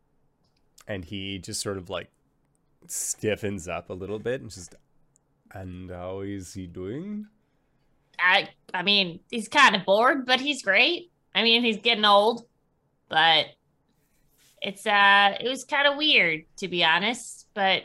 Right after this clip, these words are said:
Speaker 2: um, I told him about you and about your little one and the situation and, you know, typical dad,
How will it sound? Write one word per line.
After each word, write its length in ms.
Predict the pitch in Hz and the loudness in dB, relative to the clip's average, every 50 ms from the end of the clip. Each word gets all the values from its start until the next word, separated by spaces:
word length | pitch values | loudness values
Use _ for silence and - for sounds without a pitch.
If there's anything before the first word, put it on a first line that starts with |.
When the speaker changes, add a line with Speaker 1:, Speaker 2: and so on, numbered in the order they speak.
| - | -6
Speaker 2:
um, 300 | - 180 170 170 165 - | -8 -6 -6 -6 -6 -6
I 80 | 101 - | -6 -8
told 320 | - - 190 190 202 185 | -6 -4 -2 -2 -2 -2
him 140 | 214 214 196 | -2 -4 -4
about 300 | 190 175 185 175 175 160 | -4 0 2 2 2 0
you 460 | 170 175 170 180 202 262 294 285 269 254 - | -2 -4 -4 -4 -4 -6 -6 -10 -14 -14 -14
and 480 | - 160 151 151 147 147 151 151 - | -14 -12 -12 -12 -12 -14 -16 -16 -18
about 460 | 165 151 - 151 156 156 156 147 - - _ _ _ _ - _ _ _ _ _ _ _ _ _ _ | -18 -12 -8 -6 -4 -4 -6 -6 -10 -14 _ _ _ _ -20 _ _ _ _ _ _ _ _ _ _
your 160 | - 156 170 175 | -10 -8 -6 -6
little 260 | 180 180 180 185 175 | -4 -4 -4 -4 -2
one 360 | 175 180 175 180 202 214 196 | 0 2 2 2 2 0 -2
and 280 | 165 151 151 156 156 151 _ _ _ _ | -6 -8 -10 -12 -14 -16 _ _ _ _
the 80 | - 175 | -20 -14
situation 880 | - - 180 170 - - 165 160 160 170 175 - - 208 208 226 233 196 | -12 -10 -10 -10 -8 -8 -6 -2 -2 -2 -2 -2 -2 -2 -2 -2 -2 -4
and, 280 | 165 151 151 151 156 - _ _ _ _ _ _ _ _ _ _ _ _ _ | -6 -8 -10 -14 -16 -18 _ _ _ _ _ _ _ _ _ _ _ _ _
you 140 | 294 262 233 | -10 -8 -6
know, 240 | 185 180 190 208 208 220 226 _ _ _ _ _ _ _ _ _ _ _ _ _ | -6 -4 -6 -8 -10 -14 -20 _ _ _ _ _ _ _ _ _ _ _ _ _
typical 400 | _ - 185 180 - 175 - 180 | _ -12 -12 -10 -10 -8 -6 -6
dad, 400 | 175 175 165 151 156 165 165 175 | -2 0 2 2 2 2 0 -4